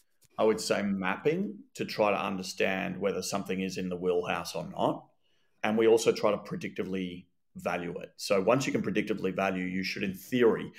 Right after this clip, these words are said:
avoid connecting with a HubSpot, which might be tens of billions of dollars in e-, enterprise value versus something which might be anything from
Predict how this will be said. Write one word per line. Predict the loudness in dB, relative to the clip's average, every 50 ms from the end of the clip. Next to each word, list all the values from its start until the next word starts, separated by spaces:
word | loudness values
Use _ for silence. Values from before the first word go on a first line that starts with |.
| -20 -20 -20 _ -2
avoid | 0 0 2 2 2 2 2 0 -2
connecting | -4 -2 -2 -2 -2 -4 -6
with | -4 -4 -4
a |
HubSpot, | -2 -2 -2 -4 -4 -4 -2 0 0 0 -2 -4 -4
which | -6 -6 -4 -4 -4
might | -4 -4 -4 -4
be | -6 -6 -6 -8 -12 -20 _ _ _ 0
tens | 0 0 2 2
of | 2 2
billions | 4 4 4 4 2 2
of | 2 2
dollars | 2 4 4 4 2 2
in | 0 -4 -4 -6 -2 2
e-, | 2 2 4 4
enterprise | 2 0 2 4 4 4 4 4
value | 6 4 4 6 4 2 -2 -4 -8 -14 -20 -16 0 4
versus | 4 4 4 2 -2 -2
something | -2 -2 0 0 0 -2
which | -2 -4 -2
might | -2 -2 0 0
be | -2 -4 -6 -6 -6 -4
anything | -2 -2 0 0 -2 -2
from | -2 -4 -6 -6 -8